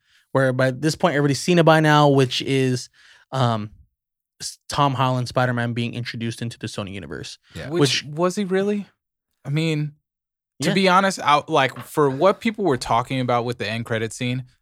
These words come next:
Speaker 3: I was really upset by, like, how it happened. Like,
Speaker 2: <laughs>
Speaker 3: he was just
Speaker 2: It's
Speaker 3: like, okay, so, you know, gets transferred into the multiverse. All of a
Speaker 2: It's
Speaker 3: sudden,
Speaker 2: kinda
Speaker 3: he pops
Speaker 2: random.
Speaker 3: up. Yeah, all of a sudden pops up on, on the T V. And then, like, Venom, like, acts like that he knows him.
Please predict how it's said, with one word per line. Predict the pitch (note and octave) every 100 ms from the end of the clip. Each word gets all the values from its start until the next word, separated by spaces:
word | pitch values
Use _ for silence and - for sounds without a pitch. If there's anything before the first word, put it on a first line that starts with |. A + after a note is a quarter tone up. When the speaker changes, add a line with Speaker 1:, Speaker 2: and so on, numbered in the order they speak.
| _
Speaker 3:
I | C3+
was | D3 D#3+ B2 - -
really | A#2+ A2 A#2 C3 C#3+ D3 C#3+ C3+ B2+
upset | A#2 - - G#2+ - _ _ _ -
by, | A#2 A#2+
like, | A#2 A2
how | - - B2 A2+
it | -
happened. | - G#2 D2+ C#2 G#2+
Like, | A#2+ G#2 - A#2 G#2
Speaker 2:
<laughs> | F#2 - E3
Speaker 3:
he | G3
was | G#3 F3
just | G3
Speaker 2:
It's | C3
Speaker 3:
like, | E3 D3+ C#3+ - _ -
okay, | E3 E3 C#3+
so, | C#3 D3+ C#3+ B2+
you | C#3+
know, | C3+ B2
gets | B2 C3+ -
transferred | - D3+ D3+ D#3+
into | D3 C#3+
the | C3+
multiverse. | B2 B2 A#2 A2+ A#2
All | B2+
of | D3
a |
Speaker 2:
It's | D3+
Speaker 3:
sudden, | E3 E3 C#3+
Speaker 2:
kinda |
Speaker 3:
he | -
pops | E2+ A2+ E3 D#3+
Speaker 2:
random. | F3+
Speaker 3:
up. | D3+
Yeah, | E3 G#3+ E3+
all | C#3 F3
of |
a | G3
sudden | G#3+ E3
pops | D#3 E3+ -
up | F3+
on, | F3 E3+ -
on | D#3 E3+
the |
T | - E3
V. | C3 A2 G#2 - _ _ _ _ _ _ E3+
And | E3+
then, | F#3 F3+
like, | D#3+ D3+ B2+
Venom, | A#2 D3+ E3+ D#3
like, | C#3+ B2+ -
acts | C#3 D3 -
like | C#3 C3+ C3
that | C3 A#2+ G#2
he | - C3+
knows | B2 C3+ D3 A#2
him. | G2+